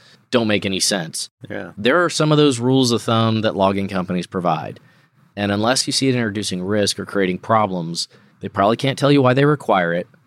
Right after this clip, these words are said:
Speaker 1: but they've always done it. And you may as well just kinda fall in line and go with it,
Speaker 2: Mm-hmm.
Speaker 1: unless you see a real operational risk.
Speaker 2: Yeah.
Speaker 1: So I've encountered a few of these things where you just accept it because arguing with somebody whose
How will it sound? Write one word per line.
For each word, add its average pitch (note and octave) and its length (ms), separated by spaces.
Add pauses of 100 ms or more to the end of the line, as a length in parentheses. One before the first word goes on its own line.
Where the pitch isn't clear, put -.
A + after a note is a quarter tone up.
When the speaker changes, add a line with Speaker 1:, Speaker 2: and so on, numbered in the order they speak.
(100)
Speaker 1:
but G2 100
they've F2+ 140
always A#2 280
done A#2 220
it. G#2+ 180 (400)
And A#2 120
you A#2+ 60
may B2+ 120
as A#2+ 120
well A2+ 140
just G#2+ 180
kinda G#2 140
fall G2+ 260
in F#2+ 80
line F#2 220
and F2 140
go F2 100
with F2 220
it, D#2+ 260 (260)
Speaker 2:
Mm-hmm. F#2+ 100
Speaker 1:
unless G2 440
you A#2 80
see A2+ 260
a A2 100
real F#2+ 280
operational E2+ 640
risk. E2+ 480 (380)
Speaker 2:
Yeah. A#2+ 180 (140)
Speaker 1:
So G2+ 480 (160)
I've A#2 160
encountered A2 580
a F2 140
few A#2 340
of A2+ 60
these G#2+ 240
things G2+ 520
where F2 480 (120)
you G2+ 160
just A2 240
accept - 480
it D#3+ 240 (440)
because A2+ 320
arguing A#2 600
with A#2 100
somebody A#2 500
whose G2 600